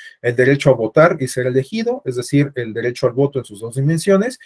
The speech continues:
y el derecho a desempeñar cargos públicos, ¿no? Entonces, bueno, pues esto, eh, como lo comento, eh, complementa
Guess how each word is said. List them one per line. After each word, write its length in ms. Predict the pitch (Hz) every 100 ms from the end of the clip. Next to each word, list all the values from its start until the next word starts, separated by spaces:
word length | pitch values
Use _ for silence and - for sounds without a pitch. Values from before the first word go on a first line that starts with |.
| - -
y 300 | - 190 196
el 160 | - 135
derecho 600 | 135 156 165 - 170 170
a 280 | - 143 160
desempeñar 680 | 131 120 113 - 117 131 131
cargos 520 | 131 123 127 131 131
públicos, 640 | - 127 120 190 _ - _
¿no? 200 | 170 262 _
Entonces, 440 | 143 127 120 139 - - _ _
bueno, 220 | 113 110 110
pues 320 | 120 - -
esto, 720 | - 147 143 - 156 160 165 -
eh, 520 | 120 113 110 107 104 _
como 460 | - 110 107 104 101
lo 140 | 107
comento, 600 | 113 175 214 185 202 254 _ _ _
eh, 140 | - - _ _
complementa 920 | 120 113 127 131 143 143 147 147